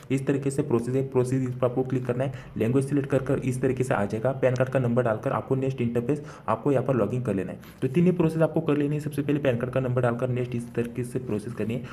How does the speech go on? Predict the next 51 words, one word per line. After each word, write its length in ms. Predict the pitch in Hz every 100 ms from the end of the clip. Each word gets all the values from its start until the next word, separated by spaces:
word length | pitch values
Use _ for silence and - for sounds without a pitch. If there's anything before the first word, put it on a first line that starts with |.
| -
उसके 220 | 123 123
बाद 140 | 143 139
ऐसे 220 | 135 147
date 180 | 120 120
of 140 | 123
birth, 160 | 131 123
Aadhaar 240 | 104 113
card 160 | 120 120
का 60 |
number 220 | 120 113 117
डालकर 280 | 110 110
verify 320 | 120 104 104 104
करना 200 | 113 120
है, 80 |
ओटीपी 360 | 127 110 120 117
डालकर 260 | 110 98 123
verify 280 | 117 107 110
करना 200 | - 120
है। 220 | - - 131
इतनी 220 | 131 165
सी 120 | 180
process 240 | 180 135
आपको 200 | 139 135 151
करनी 300 | 107 - 90
है। 80 | - - -
तो 60 | 123
जल्दी 240 | 143 156
से 80 | 170
ये 60 | 170
सारी 200 | 160 147
process 260 | 147 147 156
मैं 140 | 147
कर 180 | 143 127
लेता 200 | 131 131
हूँ। 200 | 147 170 - - - - - - -
तो 80 | 156
उसके 180 | 160
बाद 120 | 170 -
इस 200 | 165 -
तरीके 260 | 160 165
से 240 | 160 170 170
आपके 240 | 143 139
पास 180 | 147 147
आ 160 | - 120
जाएगा, 240 | 120 127 135
जे-, 280 | 120 127 117
जैसे 320 | 127 123 131
कि 120 | 135
स्क्रीन 260 | 135 - 135
पर 100 |
आप 80 | 135